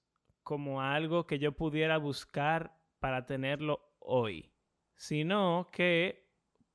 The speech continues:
para ir al cielo, ¿verdad? Hay que ser cristiano, hay que seguir a Jesús, hay que ser bueno, etcétera, arrepentirse de su pecado, principalmente. <laughs> Entonces, si yo hacía esas cosas, primero, Dios me iba a traer además por añadidura.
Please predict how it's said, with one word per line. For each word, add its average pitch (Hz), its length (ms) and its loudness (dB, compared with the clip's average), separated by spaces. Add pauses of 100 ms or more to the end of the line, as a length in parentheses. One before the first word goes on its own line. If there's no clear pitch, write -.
(240)
para 143 220 4
ir 175 60 6
al 190 120 4
cielo, 202 340 4
¿verdad? 202 200 2
Hay 151 80 2
que 139 100 -2
ser 143 140 -2
cristiano, 156 360 -2
hay 127 100 -2
que 131 100 -4
seguir 127 240 -2
a 120 40 -2
Jesús, 180 440 0
hay 143 80 0
que 131 180 -2
ser 120 140 -4
bueno, 170 600 -2
etcétera, 185 480 -4 (560)
arrepentirse 135 500 -2
de 143 80 0
su 139 120 -4
pecado, 170 720 0
principalmente. 135 720 -6
<laughs> 147 440 -8 (640)
Entonces, 151 720 4
si 160 120 -2
yo 160 80 2
hacía 196 140 4
esas 196 180 2
cosas, 214 440 0 (600)
primero, 196 440 2 (460)
Dios 151 320 -4
me 170 80 -2
iba 170 200 4
a 160 100 4
traer 151 220 4
además 143 680 0 (440)
por 127 160 -8
añadidura. 127 540 -2